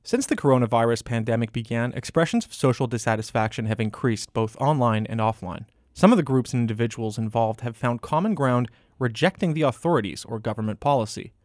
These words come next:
This sentiment is rooted less in ideological motives than in feelings of injustice, strong discontent,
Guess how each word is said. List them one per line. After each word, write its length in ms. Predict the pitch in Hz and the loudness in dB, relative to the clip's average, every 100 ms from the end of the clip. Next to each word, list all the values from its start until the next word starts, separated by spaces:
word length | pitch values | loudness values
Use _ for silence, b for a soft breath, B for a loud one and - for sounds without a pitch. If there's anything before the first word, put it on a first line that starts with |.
| _ | _
This 180 | 151 233 | 0 0
sentiment 480 | - 226 147 117 117 | 0 0 2 0 0
is 240 | 120 117 | -4 -4
rooted 240 | 127 123 120 | -2 -2 0
less 260 | 120 160 | 0 0
in 120 | 139 120 | -4 -2
ideological 680 | 123 120 117 113 123 120 110 | -4 -2 -2 -4 -4 -4 0
motives 440 | 127 196 101 - | 2 2 0 -4
than 220 | 127 131 | -2 0
in 100 | 123 | 0
feelings 460 | 110 214 220 214 180 | -2 -4 -2 -2 -2
of 120 | 160 | -4
injustice, 840 | 160 170 135 120 - - - - - | -2 0 0 -2 -4 -10 -12 -14 -16
strong 500 | - - 196 220 202 | -14 -4 2 4 4
discontent, 680 | 143 131 131 113 113 95 - | 0 -2 -4 -4 -6 -10 -12